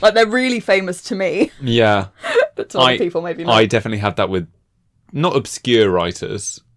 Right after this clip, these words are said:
Speaker 2: but, like, you know, writers that you may not recognise in the street.
Speaker 1: Mm.
Speaker 2: Like, Sally Rooney. If I met her, I'd probably faint. <laughs>
Speaker 1: Yeah.
Speaker 2: You know?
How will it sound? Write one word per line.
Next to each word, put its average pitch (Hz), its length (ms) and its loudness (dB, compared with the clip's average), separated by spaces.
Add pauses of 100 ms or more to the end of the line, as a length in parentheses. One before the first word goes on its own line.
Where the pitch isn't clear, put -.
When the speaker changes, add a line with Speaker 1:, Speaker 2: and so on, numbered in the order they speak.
(560)
Speaker 2:
but, 101 140 -2
like, 82 360 -4 (800)
you 123 280 -8
know, 92 120 -2
writers 87 460 -2
that 90 80 -8
you 85 100 -8
may 87 140 -4
not 80 120 -8
recognise 82 460 -8
in 82 60 -8
the 82 40 -10
street. - 400 -10 (180)
Speaker 1:
Mm. 185 340 -12 (120)
Speaker 2:
Like, 90 400 -6 (1000)
Sally 78 380 -12
Rooney. 78 380 -12 (100)
If - 140 -12
I 92 100 -2
met 87 200 -4
her, 80 120 -6
I'd 80 180 -8
probably - 280 -18
faint. 82 320 -16 (220)
<laughs> - 200 -16
Speaker 1:
Yeah. 175 340 -2 (180)
Speaker 2:
You - 100 -6
know? 92 160 -4